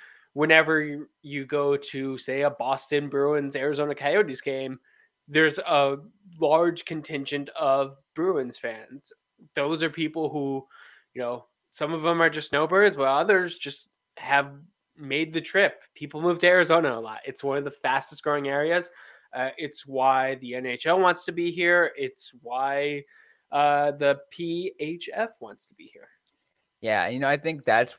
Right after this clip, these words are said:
Speaker 2: you know, one of the things I think we can talk about why it's a big win, 'cause it kinda really shows that, you know, Arizona is that market that people want, that, that, you know, that,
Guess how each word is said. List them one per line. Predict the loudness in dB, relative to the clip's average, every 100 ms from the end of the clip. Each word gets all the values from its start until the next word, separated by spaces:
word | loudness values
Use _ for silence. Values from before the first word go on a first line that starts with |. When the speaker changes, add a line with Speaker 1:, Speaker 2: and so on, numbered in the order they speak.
| -10
Speaker 2:
you | -4
know, | -2 -2 -6
one | -6 4 6 6
of | 0
the | -4
things | -2 0 0 -2
I |
think | -6 -4
we | -4
can | -4
talk | -2 -2
about | 0 0 0
why | 0 0
it's | -2 -4 -8
a |
big | -6 -6
win, | -4 -6 -6
'cause | -6
it | 0
kinda | 2 2
really | 2 0 0
shows | -2 -2 -2 -2
that, | 0 0 -2 _ _ _
you | -8
know, | -6 4
Arizona | 6 6 4 2 2
is |
that | 2 2
market | 2 2 0 -2
that | -2 -4
people | -10 -4 0
want, | 2 0 -4 -8
that, | -8 -2
that, | 2 2 0
you | -4
know, | -2 -2
that, | -2 -2